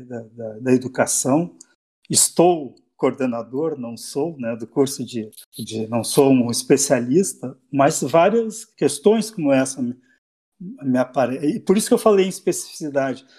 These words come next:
não era pra fechar um campo institucional, que só,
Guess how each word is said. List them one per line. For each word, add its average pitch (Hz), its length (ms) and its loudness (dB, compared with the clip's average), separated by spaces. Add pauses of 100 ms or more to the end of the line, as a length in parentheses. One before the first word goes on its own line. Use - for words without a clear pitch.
(160)
não 156 140 4
era 196 160 6
pra 196 180 0
fechar 190 480 -4
um 175 160 -6
campo 135 760 -6 (320)
institucional, 131 800 -2
que 139 180 0
só, 139 380 2